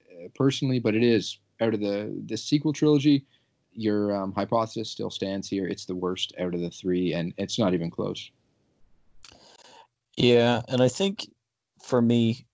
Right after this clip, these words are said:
Speaker 2: to, to sum up how I feel about this movie, I will reference, uh, one of your and I's favorite movies of all time. That's Jurassic Park. And there's a scene where, uh, Ian Malcolm is, like, tapping at the camera, making fun of John Hammond for the fact that none of the dinosaurs will show up.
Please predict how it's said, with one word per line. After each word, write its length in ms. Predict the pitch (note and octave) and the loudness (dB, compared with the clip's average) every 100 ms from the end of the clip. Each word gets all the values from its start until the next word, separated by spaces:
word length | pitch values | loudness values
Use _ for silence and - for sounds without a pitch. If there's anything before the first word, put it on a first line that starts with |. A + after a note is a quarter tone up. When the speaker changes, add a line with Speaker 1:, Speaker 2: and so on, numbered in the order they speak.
| - | -6
Speaker 2:
to, 240 | - A2+ G2+ | 2 2 2
to 140 | C#3 | 0
sum 240 | - G#3+ | 0 0
up 160 | F#3+ C3+ | 0 2
how 160 | A#2 A2+ | 4 4
I 80 | |
feel 220 | A2 A2 G#2+ | 2 -2 -4
about 220 | A2 G#2+ | -2 -4
this 200 | G#2 - | -6 -6
movie, 380 | A2 G2 - _ _ _ G#2+ | -4 -6 -8 _ _ _ 0
I 80 | |
will 200 | A2 A2 | 2 2
reference, 640 | G#2+ G#2 - A2 G#2 - - - | 2 0 0 -4 -4 -6 -8 -8
uh, 240 | G#2+ E2+ G#2+ - | -6 -4 -8 -4
one 160 | C3 | 0
of 80 | G#2+ | 0
your 140 | G#2 | 0
and 80 | G#2 | 0
I's 180 | G2+ G2+ | 0 -2
favorite 300 | - G#2+ G2+ | -2 -4 -2
movies 300 | G#2+ G#2+ G#2+ | 0 0 0
of 60 | G2+ | -2
all 120 | G#2+ | -2
time. 320 | - C#3 C3+ - | 0 0 -2 -6
That's 260 | B2 A#2 | -6 -6
Jurassic 460 | - G#2 G#2 - - | -4 -2 -2 -2 -2
Park. 320 | A#2 A2 - - - - - - - _ _ | 2 2 0 -14 -20 -20 -20 -20 -20 _ _
And 140 | - A#2+ | 2 6
there's 180 | A#2+ A2+ | 6 6
a 60 | |
scene 520 | - C#3+ D3 C#3+ C3 - _ | 4 2 4 2 2 -4 _
where, 300 | B2 A2+ G#2+ | 0 2 4
uh, 340 | G2+ G2+ G2 A2 - _ _ | 2 -2 -4 -8 -12 _ _
Ian 180 | C#3 C3 | 2 4
Malcolm 380 | A2 A2+ A#2+ A2 | 4 4 2 0
is, 100 | G#2+ | 0
like, 220 | G2 F#2+ | -2 -6
tapping 340 | - A2 A#2 A2 | -2 -2 0 -4
at 80 | |
the 60 | G#2 | -4
camera, 500 | - A#2 A2+ A2+ A2+ - A#2+ | -2 0 2 2 0 -6 -6
making 280 | A2 A2 | -4 -4
fun 180 | G#2+ G#2+ | -4 -4
of 100 | G#2 | -4
John 240 | G2+ G#2+ G#2 | -2 -2 0
Hammond 340 | G#2+ A2 G#2+ | 0 0 -2
for 140 | - | -2
the 80 | G#2+ | -4
fact 300 | G#2 G#2+ G2 | 0 0 -2
that 120 | - | -6
none 140 | G#2+ A2+ | -2 -2
of 80 | G#2+ | -2
the 80 | |
dinosaurs 600 | G2+ G#2+ B2 B2 B2+ A#2 | -4 -2 -2 -2 -2 -2
will 80 | B2+ | -4
show 240 | A#2+ B2+ | -2 0
up. 100 | B2 | 0